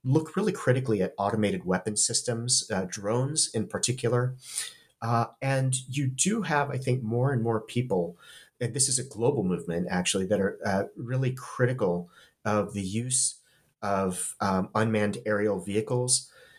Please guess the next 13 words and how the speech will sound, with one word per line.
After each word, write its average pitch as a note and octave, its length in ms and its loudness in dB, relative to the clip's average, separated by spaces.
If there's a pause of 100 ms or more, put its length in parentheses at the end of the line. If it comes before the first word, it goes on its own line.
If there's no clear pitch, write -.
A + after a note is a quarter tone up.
(140)
um, F#2 400 0 (680)
not A#2+ 220 2
just - 180 -2
by A2 120 4
the G#2+ 100 -2
U G2 200 0
S, A#2 180 2
but - 220 -4
by G2 180 0
other G#2 220 2
countries G#2+ 460 0
as F2+ 140 -2
well. F#2 440 0